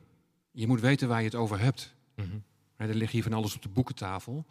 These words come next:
Speaker 1: Eh, kijk, homofilie is natuurlijk iets waar, waar de kerk al jarenlang over nagedacht heeft. Maar transgenderisme is toch, toch betrekkelijk nieuw.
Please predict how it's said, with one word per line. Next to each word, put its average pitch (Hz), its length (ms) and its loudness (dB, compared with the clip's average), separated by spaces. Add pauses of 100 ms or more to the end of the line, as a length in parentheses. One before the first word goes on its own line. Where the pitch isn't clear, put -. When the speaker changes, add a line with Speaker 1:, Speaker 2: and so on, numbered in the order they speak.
(640)
Speaker 1:
Eh, 101 260 -4
kijk, 113 200 -2
homofilie 123 520 4
is 131 80 4
natuurlijk 131 360 0
iets 147 140 0
waar, 123 160 4
waar 120 200 2
de 123 60 -2
kerk 139 300 2
al 123 80 2
jarenlang 135 720 4
over 123 200 2
nagedacht 117 520 2
heeft. 101 360 -4 (460)
Maar 120 100 -2
transgenderisme 123 760 2
is 110 100 -2
toch, - 180 -4
toch 117 140 -10
betrekkelijk 110 480 -2
nieuw. 110 300 4